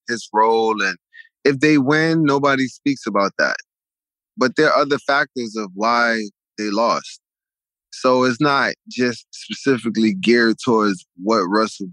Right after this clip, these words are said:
Westbrook is doing or how he's playing. Russ plays the way how he plays, and he's figuring out how to play with somebody who's ball dominant and LeBron as well.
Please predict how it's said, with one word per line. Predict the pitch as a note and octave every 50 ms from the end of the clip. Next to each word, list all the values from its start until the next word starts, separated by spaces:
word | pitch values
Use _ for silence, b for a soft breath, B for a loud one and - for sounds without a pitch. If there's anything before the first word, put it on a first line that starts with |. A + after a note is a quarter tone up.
| _ _ _ _ _ -
Westbrook | G#2 A2 A#2 A2+ - - G#2+ G#2+ G#2 G2 - _ _ _ _ _ _ -
is | G#2 G2+
doing | F#2+ G2 A#2 A#2 A#2 A#2 A2+ A2 G#2+
or | G2+ G2 F#2+ F2 D2+ - -
how | A2+ A2+ A2+ A2
he's | G#2+ G#2+ G#2+ G2+ - - _ -
playing. | A2 A2 A2+ A2+ A2 A2 G#2+ G#2+ _ _ _ _ _ _ _ _ _ _ _ -
Russ | D3+ F3+ G3+ G3 -
plays | - - F3+ F3+ F3 F3 D#3
the | D#3+ D#3
way | E3 E3+
how | D#3+ D#3+ D#3+ D#3
he | D#3 D#3+ D#3+ D3 _ -
plays, | E3+ F3+ D#3+ C#3 A2+ G#2 G2 - - -
and | A2 B2 B2+ D3
he's | D3+ D3+ C#3+ - - -
figuring | D#3+ D#3+ D3+ D3 D3+ D3+ D3 C#3+
out | D#3+ E3 D#3+ A#2 A#2+ B2+
how | B2+ C#3+ C3+ B2+
to | B2 - _ -
play | C#3 C#3
with | C3+ B2 A#2+ -
somebody | - - B2 B2+ B2+ B2+ B2 A#2+ A#2
who's | A2+ A2+ A2 G2+ _ -
ball | A2 A#2 A#2 A2
dominant | G#2 A2 A2 A2 A2 A2 G#2+ G#2 G#2 G2+ F#2+ F#2
and | G2 G2 F#2
LeBron | F#2 F2 G2+ G#2+ A2+ G#2+ G2 F#2 F#2+
as | F#2 - F#2+
well. | A2 A#2+ A2 E2+ C2+ C#2